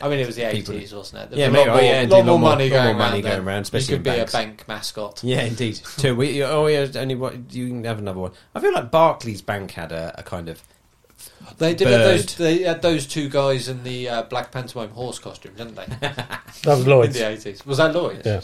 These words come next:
Speaker 1: Ah, my bad.
Speaker 2: Uh,
Speaker 3: Um,
Speaker 2: I feel like Barclays had some kind of, like, parrot, um, mascot at
Speaker 3: Maybe.
Speaker 2: some point years ago.
Speaker 3: What I found weird is they go to, the bank seems very, very big.
Speaker 1: Yeah.
Speaker 3: But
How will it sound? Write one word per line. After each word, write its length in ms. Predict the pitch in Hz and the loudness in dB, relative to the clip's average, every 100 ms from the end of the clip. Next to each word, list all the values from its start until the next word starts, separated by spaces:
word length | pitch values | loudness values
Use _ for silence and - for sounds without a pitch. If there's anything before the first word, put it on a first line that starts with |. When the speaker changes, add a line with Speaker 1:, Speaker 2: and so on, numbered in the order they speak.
| - | -8
Speaker 1:
Ah, 180 | 123 98 | -12 -12
my 80 | 101 | -16
bad. 240 | 95 98 87 | -14 -10 -10
Speaker 2:
Uh, 280 | 82 80 87 - - - 196 | -10 -12 -14 -20 -20 2 6
Speaker 3:
Um, 80 | |
Speaker 2:
I 60 | 233 | 6
feel 120 | 262 | 4
like 160 | 170 120 | -2 0
Barclays 460 | 160 160 131 101 | 2 2 0 -8
had 160 | 87 90 | -8 -8
some 160 | - 92 | -8 -10
kind 180 | 98 | -10
of, 80 | 90 | -10
like, 240 | 87 82 - - | -10 -12 -10 -10
parrot, 500 | - 90 90 - - _ _ _ _ _ _ _ | -8 -8 -8 -12 -18 _ _ _ _ _ _ _
um, 380 | 90 87 85 82 - _ _ _ _ | -12 -12 -14 -16 -20 _ _ _ _
mascot 540 | - 85 - - 101 - - - | -14 -10 -10 -8 -8 -10 -20 -16
at 60 | 123 | -4
Speaker 3:
Maybe. 160 | 107 | -2
Speaker 2:
some 200 | 110 117 113 | 2 0 0
point 220 | 110 110 | -4 -6
years 280 | 98 104 95 | -6 -6 -6
ago. 220 | 104 110 - - - - _ _ _ _ | -6 -8 -8 -20 -20 -20 _ _ _ _
Speaker 3:
What 260 | - 254 214 | 4 4 4
I 60 | 226 | 0
found 340 | - 220 190 | 4 4 6
weird 240 | 214 147 | 6 6
is 220 | 120 117 120 | 4 -2 -2
they 180 | 147 | 0
go 200 | 143 196 | 4 6
to, 180 | 190 - - | 4 -2 -8
the 100 | 151 | -2
bank 300 | 160 226 - | 0 0 -2
seems 260 | - 196 165 | 0 2 2
very, 340 | 127 170 170 | 4 4 6
very 260 | 156 156 156 | 2 2 2
big. 500 | 139 180 107 95 - - _ _ | 4 2 2 -2 -12 -14 _ _
Speaker 1:
Yeah. 220 | 165 123 - | -8 -8 -6
Speaker 3:
But 220 | - 160 | 2 2